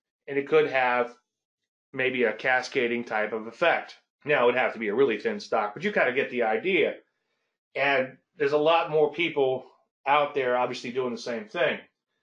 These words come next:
So it will respond exactly to the forces and personalities which are working upon it, with no more regard for our opinions than if we couldn't vote.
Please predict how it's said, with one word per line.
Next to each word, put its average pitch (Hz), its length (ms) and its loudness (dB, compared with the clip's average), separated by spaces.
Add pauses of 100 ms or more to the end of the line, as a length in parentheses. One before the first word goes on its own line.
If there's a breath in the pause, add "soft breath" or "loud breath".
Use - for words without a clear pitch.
(360)
So 165 360 2
it 196 180 2
will 180 140 2
respond 170 720 2
exactly 190 600 -2
to 226 120 -4
the 196 80 -2
forces 170 480 -2
and 139 140 -4
personalities 151 800 2
which 135 180 0
are 127 80 -2
working 196 360 0
upon 185 460 2
it, 110 300 -8 (480)
with 151 220 0
no 220 200 6
more 269 200 6
regard 165 420 4
for 147 140 0
our 170 240 4
opinions 151 500 -2
than 147 220 -2
if 170 280 -4
we 143 440 -6 (380)
couldn't 139 380 -4
vote. - 360 2